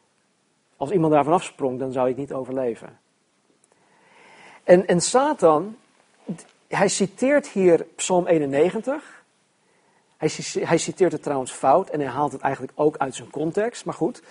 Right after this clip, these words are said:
En hij daagt Jezus uit om van het dak de afgrond in te springen. Want, want Satan zegt hier dus, "De engelen zullen hem toch op handen dragen, zo-, zodat hem niet zal overkomen."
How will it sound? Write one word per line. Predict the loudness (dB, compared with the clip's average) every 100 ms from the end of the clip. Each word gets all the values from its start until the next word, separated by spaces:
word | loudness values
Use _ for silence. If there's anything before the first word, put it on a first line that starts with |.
| -20 -20 -20 -20 -14 -2
En | 2
hij | 4 4
daagt | 4 2 2 0
Jezus | 4 4 4 -4 -8
uit | 0 2 2
om | -2 -4
van | -2 -2
het | -2 -4 -2
dak | -2 -2 -12 -20 _ _ _
de | -8 -2
afgrond | -4 -4 -4 -2 0
in | -4
te | -4
springen. | -16 -16 -16 -16 -20 _ _ _ _ _ _ _ _ _ -20 -20 -20 _ _ _ _ _ _ _
Want, | 0 0 0
want | 4 6 6 2 -20 -20 -12
Satan | -2 0 2 0
zegt | -2 -2
hier | 0 2
dus, | 2 0
"De | -6 -6
engelen | -4 -2 4 4 4
zullen | 4 4 4
hem | 0 -2
toch | -2
op | -2 -4
handen | -4 -2 0
dragen, | 0 0 -4 -4
zo-, | -4 -6
zodat | -6 -2 -2 -4
hem | -8
niet | -8 -10
zal | -10 -10
overkomen." | -10 -12 -4 -2 -2 -6